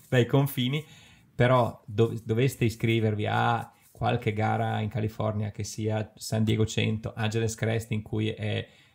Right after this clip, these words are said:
local legend anche su Strava, o Sean O'Brien, qualunque cosa, e c'è Roberto Romero, calcolate già dal secondo posto in poi, perché non ne sbaglia una,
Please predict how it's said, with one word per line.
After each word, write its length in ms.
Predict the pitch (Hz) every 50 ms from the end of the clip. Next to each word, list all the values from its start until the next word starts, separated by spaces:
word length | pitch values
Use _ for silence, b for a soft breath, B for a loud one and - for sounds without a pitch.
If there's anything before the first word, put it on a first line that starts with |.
| B -
local 360 | - 107 107 104 - 110 110
legend 520 | 110 113 110 113 107 113 117 110 101 - -
anche 340 | - 113 113 117 110 123 113
su 160 | - - 110
Strava, 580 | - - - 113 110 110 110 110 107 104 98 - 107
o 320 | 110 113 117 113 113 110
Sean 260 | 110 - - 113 113 113
O'Brien, 460 | 113 107 113 113 110 113 113 110 -
qualunque 520 | - 120 117 120 127 139 139 - 131 123
cosa, 460 | - - 107 110 110 107 123 123 -
e 120 | - 113 113
c'è 160 | 110 - 113
Roberto 360 | 113 113 107 113 107 101 - 110
Romero, 400 | 117 110 110 107 107 110 110 B B B B B B B B B - _
calcolate 420 | - 131 131 - 135 127 120 127
già 120 | 113 120 117
dal 140 | 113 117 107
secondo 380 | - - 107 117 110 107 110 107
posto 260 | - 107 104 - -
in 100 | 107 107
poi, 220 | - 107 104 107 107
perché 480 | - 107 107 - - 110 107 104 107
non 240 | 107 110 113 110 113
ne 120 | 117 117
sbaglia 380 | 110 107 107 110 110 113 120 120
una, 300 | 120 117 117 117 135 143